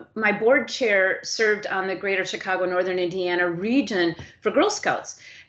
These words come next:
And so we created the curriculum. We had someone design the patch. Um, and over about fourteen hundred girls now have, uh,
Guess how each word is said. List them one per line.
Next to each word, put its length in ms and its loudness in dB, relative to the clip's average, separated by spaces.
And 280 2
so 480 4
we 220 2
created 380 2
the 60 0
curriculum. 680 -2
We 120 2
had 140 4
someone 440 -2
design 580 -2
the 120 -2
patch. 600 -6
Um, 140 0
and 140 0
over 460 2
about 280 -2
fourteen 300 -2
hundred 240 -4
girls 260 -2
now 80 -4
have, 220 -2
uh, 80 -2